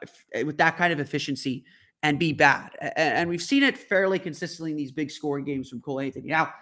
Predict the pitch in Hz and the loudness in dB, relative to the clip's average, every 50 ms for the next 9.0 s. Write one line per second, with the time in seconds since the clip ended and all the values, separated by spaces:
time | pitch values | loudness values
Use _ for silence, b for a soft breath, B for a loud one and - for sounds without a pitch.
0 | B B B B B B - - 185 - - 196 - 180 226 - - 240 - - | B B B B B B -2 -2 0 4 6 6 6 6 6 4 6 2 2 2
1 | - - 214 202 202 196 190 185 - - - - 180 180 180 165 151 151 156 160 | 0 -2 2 2 4 4 2 2 -2 -8 -10 -4 0 0 0 0 0 0 -2 -2
2 | 156 - - - 180 170 180 175 - - 156 160 151 147 139 143 - - 160 151 | -2 -4 -4 0 2 2 2 2 0 -2 0 2 2 2 0 -2 -6 -4 -2 -2
3 | 147 135 - - 156 - 160 143 131 147 147 147 - 185 175 160 151 139 - 165 | -2 -2 -2 -2 -2 -2 -2 -4 -4 -4 -8 -6 -4 -4 -2 -2 -4 -2 2 4
4 | 151 160 151 143 - - 143 - 139 131 143 151 160 160 165 - 143 - 165 147 | 4 4 4 2 -4 -8 -8 -6 -6 -2 0 2 2 0 0 -6 -10 -8 -8 -10
5 | - - 147 139 - _ _ - 147 139 - 139 143 127 147 151 151 170 160 156 | -8 -8 -10 -12 -12 _ _ 0 2 2 2 2 2 2 2 2 2 2 -2 -2
6 | 151 - 156 143 147 147 - 156 131 - - - 151 151 147 143 - b b b | -4 -4 -2 -4 -4 -4 -4 -6 -6 -6 -4 -2 -2 -2 -2 -2 -6 b b b
7 | b b b b b - 208 202 196 196 202 196 190 175 - - 180 175 170 175 | b b b b b 4 4 6 6 6 4 2 2 2 -4 -4 -4 -4 -4 -2
8 | 175 165 147 - - 165 156 151 - - 151 143 139 135 131 151 165 175 175 | -4 -4 -4 -4 -4 -2 0 0 0 2 0 0 0 2 4 4 4 4 4